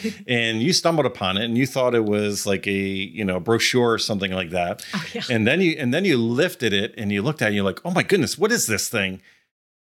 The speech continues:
Speaker 2: It was a telephone book.
Speaker 1: I was like, "What? These still exist?" <laughs>
Speaker 2: Yeah.
Speaker 1: It was so
Speaker 2: It,
Speaker 1: crazy.
Speaker 2: it was like, it was like this thin though, right? Remember, you know, those of us that have been around for a while, but you know what was really funny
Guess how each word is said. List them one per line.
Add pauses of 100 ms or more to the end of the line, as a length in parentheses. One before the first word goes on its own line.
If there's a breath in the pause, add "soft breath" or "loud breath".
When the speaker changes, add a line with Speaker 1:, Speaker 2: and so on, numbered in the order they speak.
(380)
Speaker 2:
It
was
a
telephone
book.
Speaker 1:
I
was
like,
"What?
These
still
exist?"
<laughs>
Speaker 2:
Yeah.
Speaker 1:
It
was
so
Speaker 2:
It,
Speaker 1:
crazy.
Speaker 2:
it
was
like,
it
was
like
this
thin
though,
right?
Remember,
you
know,
those
of
us
that
have
been
around
for
a
while,
but
you
know
what
was
really
funny